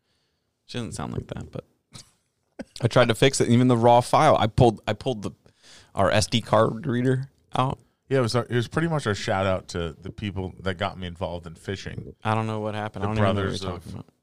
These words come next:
Speaker 1: But whatever.
Speaker 2: But yeah.
Speaker 1: Fuck it.
Speaker 2: They heard it. They, they said, "Thanks for the shout out." The
Speaker 1: Did they
Speaker 2: best,
Speaker 1: hear it?
Speaker 2: the best mortgage guys in the business.
Speaker 1: They heard it.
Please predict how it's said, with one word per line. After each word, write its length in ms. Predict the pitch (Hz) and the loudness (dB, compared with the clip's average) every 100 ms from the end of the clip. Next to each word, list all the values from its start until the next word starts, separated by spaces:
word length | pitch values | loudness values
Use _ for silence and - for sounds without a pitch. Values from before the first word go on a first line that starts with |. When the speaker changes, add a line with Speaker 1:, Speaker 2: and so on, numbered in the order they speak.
| _ _ 98 - | _ _ _ -20
Speaker 1:
But 280 | - - | -18 -18
whatever. 500 | - 110 107 90 98 107 | -16 -14 -14 -12 -10 -10
Speaker 2:
But 80 | 104 | -10
yeah. 160 | 110 | -10
Speaker 1:
Fuck 340 | 95 98 - - | -10 -10 -10 -10
it. 160 | 71 _ - - - - - | -12 _ -20 -20 -20 -20 -4
Speaker 2:
They 140 | 120 | 0
heard 240 | 117 123 151 | 2 4 2
it. 100 | 123 | 0
They, 140 | 98 | -2
they 240 | 85 95 95 | -4 -8 -10
said, 220 | 101 92 | -8 -8
"Thanks 240 | 101 104 | -8 -10
for 80 | - | -10
the 80 | 107 | -12
shout 320 | - 107 120 | -8 -4 -4
out." 160 | 107 - _ _ _ _ _ _ | -6 -12 _ _ _ _ _ _
The 80 | 87 | -8
Speaker 1:
Did 180 | 113 104 | -4 0
they 80 | 104 | 0
Speaker 2:
best, 60 | 98 | 0
Speaker 1:
hear 180 | 95 | -2
it? 180 | 104 - | -2 -6
Speaker 2:
the 80 | 107 | -4
best 280 | 107 101 - | -2 -2 -2
mortgage 360 | 104 104 101 | -2 -2 -4
guys 280 | 98 101 104 | -4 -4 -6
in 60 | 110 | -8
the 60 | |
business. 580 | 107 113 123 92 - - _ _ _ _ - | -8 -8 -8 -12 -16 -18 _ _ _ _ -20
Speaker 1:
They 260 | 62 90 | -14 -12
heard 300 | 95 82 85 | -10 -10 -10
it. 120 | 92 | -10